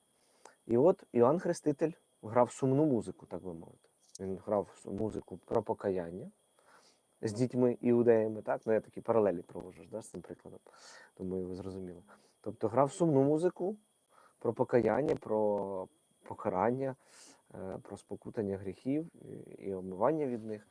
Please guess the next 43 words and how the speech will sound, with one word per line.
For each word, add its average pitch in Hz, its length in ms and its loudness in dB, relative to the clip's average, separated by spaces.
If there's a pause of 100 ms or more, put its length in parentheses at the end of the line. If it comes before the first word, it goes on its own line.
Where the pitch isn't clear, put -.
(720)
І 147 140 6
люди 131 260 4
не 120 100 4
сприйняли 98 480 0
його. 82 200 -12 (240)
Христос 117 560 0
при-, 165 260 -4
а, 107 200 2
і 107 120 2
ще 165 180 0
й, 156 480 4
е, 104 180 2
називали 113 640 -4
його 101 260 -8
там 95 240 -12 (100)
сумасшедшим, 110 640 -10
тому 101 200 -8
що 95 160 -14
навіщо 107 380 -4
жити 95 240 -10
в 87 40 -14
пустелі, 139 520 -2 (440)
обмежувати 113 580 4
себе 98 300 2
в - 240 -10
самих, 98 400 2 (480)
е, 101 400 2 (240)
ми 98 340 -8
не, 113 180 -6
га-, 117 160 -4
навіть 117 340 -2 (220)
мова 113 280 0
йде 107 180 0
не 107 100 0
про - 200 -6
обмеження 139 540 -2
в 110 60 -12
розкоші, 107 540 -2 (260)
а 98 80 0
обмеження 185 380 4
в - 60 -2
побутових 123 540 -4
речах. - 280 -14